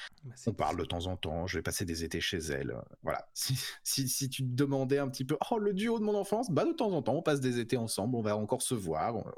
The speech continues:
Speaker 2: on joue à des jeux de société sous le soleil, voilà.
Speaker 1: Bah, c'est trop cool, c'est
Speaker 2: Il y a
Speaker 1: trop
Speaker 2: que
Speaker 1: cool.
Speaker 2: demander de mieux.
Speaker 1: Bah oui, c'est ça qui est le plus
Speaker 2: C'est vraiment
Speaker 1: important,
Speaker 2: très
Speaker 1: c'est ça qui est
Speaker 2: chouette.
Speaker 1: le plus chouette, c'est trop cool. Et, euh, et du coup, bah, aujourd'hui, on est là pour parler, euh, en parlant d'enfance, on est là pour parler des jeux vidéo de ton enfance.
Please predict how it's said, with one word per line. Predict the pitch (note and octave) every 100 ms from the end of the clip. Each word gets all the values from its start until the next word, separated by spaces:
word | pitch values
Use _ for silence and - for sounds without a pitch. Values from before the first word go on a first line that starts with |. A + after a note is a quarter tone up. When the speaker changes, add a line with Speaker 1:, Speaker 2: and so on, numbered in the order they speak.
| D3
Speaker 2:
on | D#3+
joue | C#3+ D3
à | A#2+
des | A#2+
jeux | A#2+
de | -
société | A#2 - A2 A#2+
sous | A#2+
le | C3
soleil, | - F2 D#2+ -
voilà. | C#3 F#2+ F2+ F#3 - - -
Speaker 1:
Bah, | F#3
c'est | - C3
trop | - C#3
cool, | - F#4+ C#4
c'est | B2+
Speaker 2:
Il | D#3+
y |
a |
Speaker 1:
trop | -
Speaker 2:
que | G3+
Speaker 1:
cool. |
Speaker 2:
demander | D3+ B2+ A#2
de | A2
mieux. | A2 G#2+ - -
Speaker 1:
Bah | C3 C#3+
oui, | D#4 F#4
c'est | -
ça | A#2+ D3+
qui | -
est |
le | G#2+
plus | -
Speaker 2:
C'est | G2+
vraiment | F2 D#2+
Speaker 1:
important, | -
Speaker 2:
très | E2+
Speaker 1:
c'est |
ça | -
qui | -
est |
Speaker 2:
chouette. | -
Speaker 1:
le | -
plus | -
chouette, | D#4
c'est | - -
trop | -
cool. | - B3 G#3 _ _ - - - - - -
Et, | D#3+ D3
euh, | C#3+
et | - D3
du |
coup, | F3+ D#4+
bah, | G3 B2
aujourd'hui, | A#2+ C#3+ F3+
on | D#3+
est | B2
là | D3
pour | D3+ A2+
parler, | G#2+ A2+ A#2+
euh, | G#2 G2+ G2+ G2 A2
en |
parlant | A2 B2 G#2+
d'enfance, | G2 - D3+ -
on | A2+
est | A2
là | C3
pour | A#2+
parler | - B2+
des | A#2+
jeux | A2+ E3
vidéo | F#3+ F3 E3 D3
de |
ton | B2 E3+
enfance. | D3 G#2+ E3 B3+ -